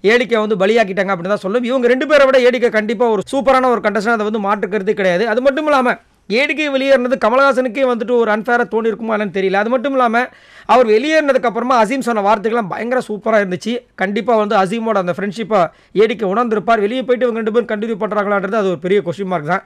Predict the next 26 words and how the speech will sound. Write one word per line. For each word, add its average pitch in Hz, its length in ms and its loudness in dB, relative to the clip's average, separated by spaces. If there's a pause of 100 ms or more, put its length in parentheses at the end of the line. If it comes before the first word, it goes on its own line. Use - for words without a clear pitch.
(300)
ஏன்னா, 208 100 -2
நம்ம 208 180 0
எத்தனையோ 180 500 -2
சீசன்லாம் 208 340 -2
கடந்து 196 300 -2
வந்துட்டோம். 175 260 -4 (380)
அதுக்கப்புறம் 277 540 2
அவர் 240 220 4
வந்து 240 200 0
கமலஹாசன் 254 360 2
முன்னாடி 233 140 2
வரும்போது 214 380 0 (100)
கமலஹாசனும் 233 380 0
நிறைய 214 320 0
விஷயங்களை 190 420 -4
ஷேர் 202 220 -2
பண்ணாப்புல. 196 400 0 (360)
பயண 247 340 4
வீடியோவும் 254 420 4
சூப்பரா 233 300 2
இருந்துச்சு. 208 600 0
அதுக்கப்புறம் 254 600 -2
கமலஹாசன் 226 480 0
சூப்பரா 240 220 -2
என்ன 220 160 0
சொன்னார்னா, 196 520 0